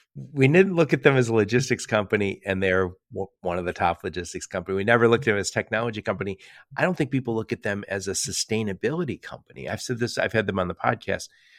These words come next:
When Walmart said to all the detergent makers, "We're not gonna ship water anymore,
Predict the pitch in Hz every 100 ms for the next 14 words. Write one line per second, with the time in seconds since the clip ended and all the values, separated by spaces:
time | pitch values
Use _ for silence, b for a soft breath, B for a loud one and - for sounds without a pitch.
0 | b b _ 110 123 120 107 117 175 175
1 | 117 104 - - 120 107 101 - - 101
2 | - 90 95 95 92 92 95 - 110 110
3 | 95 90 - 87 - 90 85 - _ _
4 | _ _ _ _ 104 104 101 - 95 80
5 | 117 90 87 85 104 95 92 82 82 80
6 | 78 82